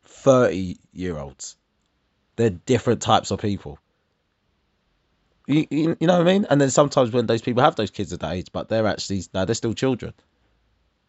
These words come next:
And that kid's just spending all their time at, with their grandparents. <laughs> That person's still going out. Versus that person who stayed at home and saved, saved, saved, saved, saved, bought a property,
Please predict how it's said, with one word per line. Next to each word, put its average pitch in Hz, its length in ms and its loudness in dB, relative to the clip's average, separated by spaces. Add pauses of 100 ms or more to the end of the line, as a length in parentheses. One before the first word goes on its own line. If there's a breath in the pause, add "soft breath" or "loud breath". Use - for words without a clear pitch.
(140)
And 87 80 -2
that 101 120 2
kid's 117 220 0
just 82 100 -4
spending 95 240 0
all 120 220 4
their 113 180 2
time 101 320 -2
at, 90 160 -8
with 101 160 -8
their 95 160 -6
grandparents. 95 800 -2 (380)
<laughs> - 320 -20
That 135 160 0
person's 123 300 0
still 127 180 -4
going 123 280 2
out. 139 200 2 (1300)
Versus 101 680 2
that - 160 -2
person 98 500 -2
who 85 300 -6
stayed 113 380 0
at - 60 -2
home 78 260 -6 (1200)
and 78 320 -4
saved, 87 480 0
saved, 80 380 -2
saved, 82 340 -2
saved, 78 300 -4
saved, 78 400 -4
bought 92 240 -2
a - 20 -12
property, 90 680 -2